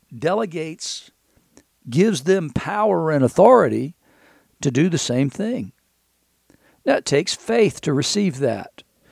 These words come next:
We've seen Jesus do it, but why should I think that I can do that? Does this power completely reside in him, or does he, or does he have the power and the ability to delegate it and give it away? Well, you,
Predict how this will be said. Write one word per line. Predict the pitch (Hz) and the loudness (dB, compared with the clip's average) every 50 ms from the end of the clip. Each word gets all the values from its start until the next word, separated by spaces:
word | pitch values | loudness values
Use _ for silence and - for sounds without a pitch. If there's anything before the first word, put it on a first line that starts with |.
| - - - | -16 -6 0
We've | 190 196 - | 0 0 2
seen | - 190 180 139 | 2 0 0 0
Jesus | 110 110 165 214 226 233 254 - | -2 -2 -2 -2 -2 -2 -2 -4
do | - - 117 101 98 117 | -2 0 2 2 4 4
it, | 170 - - - _ _ _ _ _ _ _ _ _ _ _ _ _ _ _ _ _ | 2 0 -4 -12 _ _ _ _ _ _ _ _ _ _ _ _ _ _ _ _ _
but | - 190 | -6 -6
why | 196 160 160 185 | -4 -2 -2 -4
should | 185 - - 165 | -4 -4 0 2
I | 151 156 | 2 2
think | 139 - 165 170 175 - - | 0 -2 -4 -4 -4 -4 -4
that | 165 147 | -4 -2
I | 170 175 208 | -2 -2 -2
can | - 175 143 | -2 -2 -2
do | 120 113 107 107 | -2 -2 -4 -4
that? | 110 117 - - - _ _ _ _ _ _ _ _ _ _ _ _ - | -6 -12 -14 -16 -20 _ _ _ _ _ _ _ _ _ _ _ _ -6
Does | 139 117 | -6 -4
this | - 165 - | -4 -4 -6
power | - - 131 151 160 160 139 | -4 -2 0 0 0 0 -2
completely | - - 123 117 - - 160 160 185 - 165 | -2 -4 -4 -4 -4 -4 -4 -4 -4 -4 -4
reside | 147 147 135 113 127 127 131 127 | -2 0 0 2 2 2 4 2
in | 127 123 | 2 0
him, | 120 135 180 214 220 196 | 0 0 -2 -2 -2 -2
or | 160 | -6
does | 143 131 123 | -8 -8 -8
he, | 147 131 120 - _ - - - 403 | -8 -10 -10 -12 _ -12 -12 -10 -8
or | - 160 143 | -4 -4 -4
does | 143 - | -4 -4
he | - 175 160 | -4 0 2
have | 139 147 135 | 2 2 2
the | 135 | 0
power | 131 - - 131 165 185 196 175 139 131 - - - - - - _ - | -2 -2 -4 -2 0 2 4 4 2 2 0 -6 -18 -20 -20 -20 _ -8
and | 151 135 | -4 -2
the | 139 131 | 0 0
ability | 117 117 175 202 208 185 143 147 | 0 2 2 4 4 4 2 0
to | 143 160 | -4 -2
delegate | 160 180 196 208 214 208 143 120 101 104 | 0 2 2 2 2 0 -2 -4 -4 -4
it | - - | -8 -8
and | - 117 117 | -4 -2 0
give | 123 135 139 | 0 0 0
it | 156 | 0
away? | 160 170 90 214 220 196 - - _ _ _ _ _ _ _ _ _ _ _ _ _ _ _ _ _ _ _ - | 0 0 0 -2 -2 -8 -10 -14 _ _ _ _ _ _ _ _ _ _ _ _ _ _ _ _ _ _ _ -4
Well, | 127 131 156 170 139 _ _ - _ _ _ _ _ _ _ _ _ _ _ _ | 0 0 0 0 -2 _ _ -20 _ _ _ _ _ _ _ _ _ _ _ _
you, | - 131 156 190 120 254 165 92 90 | -4 0 2 4 4 4 2 -2 -6